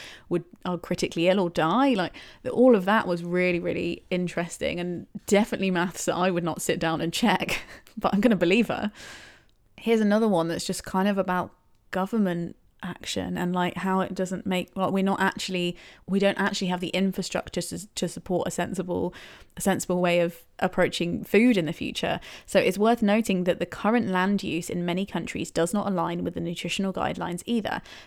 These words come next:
There are not enough fruit and vegetables grown and available in stores in Britain or the U S A, for example, for everyone to buy and eat five servings a day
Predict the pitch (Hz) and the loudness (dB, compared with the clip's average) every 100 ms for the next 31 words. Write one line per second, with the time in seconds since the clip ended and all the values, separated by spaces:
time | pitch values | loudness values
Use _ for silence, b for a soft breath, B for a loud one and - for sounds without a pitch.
0 | - 185 190 208 220 254 254 - - 214 | -2 0 2 2 2 2 2 0 -8 -4
1 | 180 - 180 180 180 - 156 170 - 185 | -4 -4 -2 0 -2 -4 -6 -6 0 2
2 | 190 208 208 180 175 180 196 190 - 156 | 4 2 2 0 0 2 4 2 0 -4
3 | 180 b b - 175 - - 240 175 180 | -4 b b -4 -4 -4 2 4 6 2
4 | 185 175 - 214 - 180 - 247 254 185 | -2 -4 -2 -2 -2 -4 2 2 4 2
5 | 170 160 185 175 185 - - - 170 - | 0 0 -4 -4 -4 -4 -6 -4 -6 -2
6 | 175 196 B B - - 208 226 233 240 | -2 -4 B B -6 0 0 2 0 2
7 | 233 180 175 190 190 160 190 - - - | 2 2 2 2 0 -4 -6 -8 -6 -2
8 | 190 214 - - - 190 202 202 - - | -2 -2 -4 -6 -4 -4 -4 -6 -6 -4
9 | - 214 | -2 -2